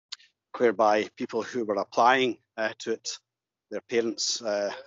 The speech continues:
had been badly affected, some businesses had closed and so on. And so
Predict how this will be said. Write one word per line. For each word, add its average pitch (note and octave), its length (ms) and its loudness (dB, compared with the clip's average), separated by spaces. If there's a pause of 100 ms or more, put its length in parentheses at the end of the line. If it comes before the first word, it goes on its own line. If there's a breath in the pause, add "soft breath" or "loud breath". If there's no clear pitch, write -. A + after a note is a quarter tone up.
had G#2 160 -6
been G2+ 120 -6
badly G#2+ 360 2
affected, - 420 -6
some A2 240 -8
businesses A#2 520 -8
had - 180 -8
closed C3 420 0
and A2+ 100 -4
so A2 280 0
on. C3 120 0 (1200)
And A2 140 0
so A#2 420 4